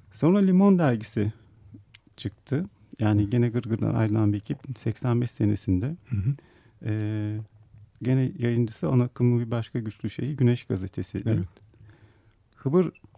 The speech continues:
Speaker 1: grubu dergiden ayrıldı ve Gelişim Yayınları'na gitti. Gene yayın
Speaker 2: Yayın.
Speaker 1: sahibi
Speaker 2: Evet,
Speaker 1: Ercan Arıklı'ydı.
Speaker 2: evet.
Speaker 1: Gene ana akım. Sene bin dokuz yüz seksen dokuz. Şimdi, e, şey, Hıbır gittiği zaman satış üç yüz, üç yüz elli bin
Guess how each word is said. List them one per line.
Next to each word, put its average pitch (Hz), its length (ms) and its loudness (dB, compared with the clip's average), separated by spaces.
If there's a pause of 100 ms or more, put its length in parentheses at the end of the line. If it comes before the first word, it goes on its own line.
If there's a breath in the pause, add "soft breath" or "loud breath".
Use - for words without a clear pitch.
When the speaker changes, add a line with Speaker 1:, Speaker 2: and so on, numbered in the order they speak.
(260)
Speaker 1:
grubu 117 360 -2
dergiden 123 460 0
ayrıldı 117 380 0
ve 160 60 0
Gelişim 131 520 2
Yayınları'na 104 340 2
gitti. 110 240 -2
Gene 147 160 6
yayın 120 540 2
Speaker 2:
Yayın. 135 100 -4
Speaker 1:
sahibi 120 420 0
Speaker 2:
Evet, 175 160 -2
Speaker 1:
Ercan 131 340 4
Arıklı'ydı. 113 500 0
Speaker 2:
evet. - 240 -12
Speaker 1:
Gene 135 180 4
ana 113 240 2
akım. 98 300 -2 (800 soft breath)
Sene 127 260 -4
bin 127 120 0
dokuz 127 260 -6
yüz - 60 -20
seksen 123 420 -4
dokuz. 110 260 -4 (920 loud breath)
Şimdi, 180 420 0 (220)
e, 113 80 -4
şey, 143 360 0
Hıbır 135 400 -2
gittiği 147 280 -4
zaman 143 220 4
satış - 500 -8
üç - 220 -12
yüz, 143 100 -2
üç 135 160 -8
yüz 139 100 -2
elli 139 220 2
bin 104 160 2